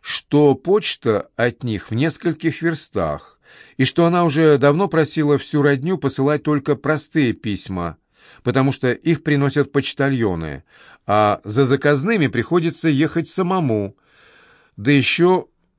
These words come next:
с удостоверением личности. Георгий Алексеевич развел руками и объявил, что тут он ничего сделать не может,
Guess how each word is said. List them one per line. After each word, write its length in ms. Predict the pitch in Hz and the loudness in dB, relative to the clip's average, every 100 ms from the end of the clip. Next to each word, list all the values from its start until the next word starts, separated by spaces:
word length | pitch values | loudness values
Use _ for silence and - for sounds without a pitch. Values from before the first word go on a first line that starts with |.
| _ | _
с 120 | - | -4
удостоверением 760 | 165 147 - 147 139 143 147 143 | 0 0 0 2 4 4 2 0
личности. 680 | 120 - 95 90 - 90 85 _ _ _ _ _ _ _ _ _ | 0 -2 -8 -8 -8 -8 -8 _ _ _ _ _ _ _ _ _
Георгий 400 | 107 135 135 117 | 0 4 4 2
Алексеевич 580 | 117 113 - 160 143 117 | 0 -2 0 2 2 0
развел 340 | 110 104 120 | -2 0 0
руками 520 | 120 - 165 135 82 - - - _ | 0 -2 -2 -2 -6 -8 -20 -20 _
и 80 | 113 | -2
объявил, 300 | 120 123 151 | 0 0 0
что 200 | - 127 | 0 -2
тут 200 | 147 143 | 0 -2
он 100 | 127 | -2
ничего 320 | 117 123 123 | -2 -2 -4
сделать 400 | 95 123 123 117 | -2 -2 -2 -2
не 100 | 135 | -2
может, 440 | 143 113 85 - | -2 -2 -6 -12